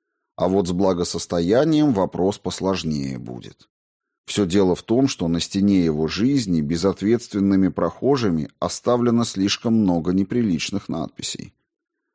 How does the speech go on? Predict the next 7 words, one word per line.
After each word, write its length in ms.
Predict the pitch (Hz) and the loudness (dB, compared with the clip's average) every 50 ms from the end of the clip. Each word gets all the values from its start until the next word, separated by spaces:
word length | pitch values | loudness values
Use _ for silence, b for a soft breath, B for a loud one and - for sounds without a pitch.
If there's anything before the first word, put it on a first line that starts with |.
| _ _ | _ _
В 120 | - 92 113 | -2 2 2
общем, 360 | 151 160 165 - 180 165 156 | 2 2 0 0 -2 -2 0
Кенту 400 | - 165 147 143 139 139 139 139 | 0 0 0 2 2 2 0 2
придётся 600 | 131 - 127 117 101 107 117 123 120 - - 107 | 2 0 -2 0 2 2 2 2 2 -2 -4 -4
ещё 320 | 107 107 107 - - 110 | -4 -4 -4 -2 -2 0
многое 540 | 107 104 95 90 87 87 87 87 92 90 87 | 0 2 2 2 0 0 -2 -2 -2 -2 -2
осознать. 720 | 87 - - 92 90 87 80 71 64 55 50 - - - | -4 -4 -4 -4 -4 -4 -6 -8 -10 -12 -14 -16 -16 -18